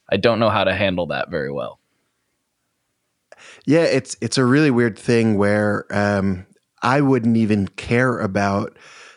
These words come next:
Speaker 2: the views if, um, it wasn't, like, less views meant this company that sent me the pedal now got less out of it.
Speaker 1: Exactly.
Speaker 2: And so sometimes I, I start thinking about that and it's like, "Well, should I,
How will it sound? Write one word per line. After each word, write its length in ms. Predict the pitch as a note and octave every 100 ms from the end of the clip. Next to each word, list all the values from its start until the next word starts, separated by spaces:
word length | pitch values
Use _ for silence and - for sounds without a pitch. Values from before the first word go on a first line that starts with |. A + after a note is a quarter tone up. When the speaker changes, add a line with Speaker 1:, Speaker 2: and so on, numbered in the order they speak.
| _
Speaker 2:
the 100 | A2
views 800 | F#2+ A#2 D3 A2+ G#2 G2 - - - - _ _
if, 520 | A2 G#2+ - - - _ _ _ -
um, 540 | A2 G#2 G2+ G2 G2 - _ _ _ _ _ _ -
it 140 | B2+
wasn't, 500 | A#2 B2+ A#2+ A2+ - _ _
like, 260 | A2+ G2 G2+
less 320 | A2 A2+ -
views 460 | - A#2 A#2 G#2 G#2
meant 420 | G#2+ G#2+ A2 - - - - -
this 600 | A#2 A2+ G2+ - - -
company 500 | - A#2+ A#2 A2+ G#2+
that 220 | G#2 -
sent 200 | A#2 G#2+
me 100 | G#2+
the 100 | G2
pedal 500 | - B2 A2 G#2 -
now 300 | G#2+ G#2+ G#2+
got 300 | G2+ G2+ G2+
less 380 | G#2 G#2+ G#2 - -
out 220 | G#2+ A2
of 140 | G2+ G2
it. 220 | G2 -
Speaker 1:
Exactly. 400 | A#2 G#2 A2+ A2+
Speaker 2:
And 100 | G#2+
so 320 | - - G#2+ G2
sometimes 480 | C3+ C3+ C3+ A#2+ A2+
I, 160 | G#2+ A2+ - - - -
I 100 | A#2+
start 300 | - C3+ A2+
thinking 240 | D3 B2+
about 240 | A#2+ G#2+ -
that 220 | A#2 A#2
and 80 | G2
it's 120 | F#2+
like, 140 | G2+ F#2+
"Well, 220 | G2+ G2+
should 320 | F#2+ - B2
I, 240 | G#2 G2+